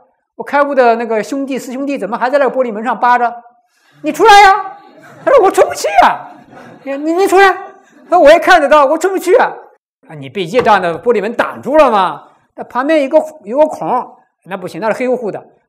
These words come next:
那里虽然黑，但是那个地方浅通佛智，暗合道妙。那他没有，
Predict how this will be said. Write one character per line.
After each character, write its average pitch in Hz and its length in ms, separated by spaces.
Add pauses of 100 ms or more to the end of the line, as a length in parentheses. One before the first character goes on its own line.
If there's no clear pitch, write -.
那 247 140
里 220 100
虽 - 120
然 214 160
黑， 226 240 (140)
但 208 140
是 196 100
那 220 80
个 190 100
地 165 80
方 156 200
浅 190 440
通 269 180
佛 208 140
智， - 380
暗 226 160
合 - 120
道 185 140
妙。 247 380 (1080)
那 180 120
他 202 200
没 170 140
有， 165 100